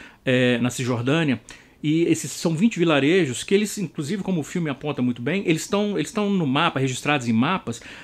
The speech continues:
desde o século, do início do século dezenove. E a justiça israelense, o, o Supremo Tribunal de Israel,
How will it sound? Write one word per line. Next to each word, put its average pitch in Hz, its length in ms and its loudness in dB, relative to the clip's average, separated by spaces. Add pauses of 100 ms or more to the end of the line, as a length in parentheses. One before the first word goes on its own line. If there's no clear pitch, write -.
(100)
desde 202 320 6
o 196 40 -4
século, 180 320 0
do 170 60 2
início 170 280 2
do - 40 -8
século 165 200 -2
dezenove. 156 520 2 (400)
E 196 100 8
a 247 60 8
justiça 180 580 0
israelense, 127 880 2
o, 131 280 -2
o 110 40 -8
Supremo 135 440 0
Tribunal 110 420 -4
de 113 80 -14
Israel, 139 400 0